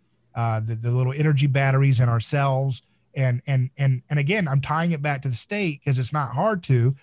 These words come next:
The government is what convinced generations of people to ditch ancestral foods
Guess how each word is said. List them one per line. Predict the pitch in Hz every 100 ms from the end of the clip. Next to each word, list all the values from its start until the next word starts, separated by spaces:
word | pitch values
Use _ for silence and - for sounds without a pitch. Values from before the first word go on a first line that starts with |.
| _
The | -
government | 143 160 190 185 151
is | 147 127
what | 147 139
convinced | 143 131 147 165 120
generations | 120 147 139 147 147 131
of | 120
people | 139 123 131
to | 139
ditch | 127 123 170 170 160
ancestral | 143 131 143 131 - 127
foods | - 113 104 151